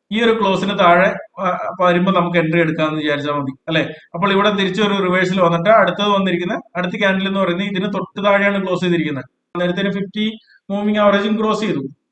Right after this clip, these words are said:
അപ്പോൾ അത് മാത്രമല്ല, ഈ ഒരു ലെവലിലും താഴെയാണ് ഇതെല്ലാം നിൽക്കുന്നത്, ഈ ഒരു റിജക്ഷൻ നിൽക്കുന്നത്. അപ്പൊ സിമ്പിൾ ആയിട്ട് ഇത് നമുക്ക് ഓരോ ഡെയിലി ക്യാൻഡിൽ ആയതുകൊണ്ട് വൈകിട്ട് വന്നിട്ടും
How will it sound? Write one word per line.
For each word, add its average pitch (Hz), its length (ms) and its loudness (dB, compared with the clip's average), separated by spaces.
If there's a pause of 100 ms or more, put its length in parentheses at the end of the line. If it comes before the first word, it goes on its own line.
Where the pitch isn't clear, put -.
(120)
അപ്പോൾ 196 240 2
അത് 202 140 4
മാത്രമല്ല, 233 420 2
ഈ 233 180 -2
ഒരു 254 140 4
ലെവലിലും 240 400 0
താഴെയാണ് 233 460 2
ഇതെല്ലാം 226 340 0
നിൽക്കുന്നത്, 202 300 -2
ഈ 190 80 0
ഒരു 202 280 -4
റിജക്ഷൻ 180 360 -4
നിൽക്കുന്നത്. 175 380 -2
അപ്പൊ - 480 -16
സിമ്പിൾ 226 260 -2
ആയിട്ട് 254 180 2
ഇത് 269 100 2
നമുക്ക് 262 220 0
ഓരോ 254 180 4
ഡെയിലി 220 260 -2
ക്യാൻഡിൽ 233 300 -4
ആയതുകൊണ്ട് 214 220 0
വൈകിട്ട് 208 320 -2
വന്നിട്ടും 208 360 -2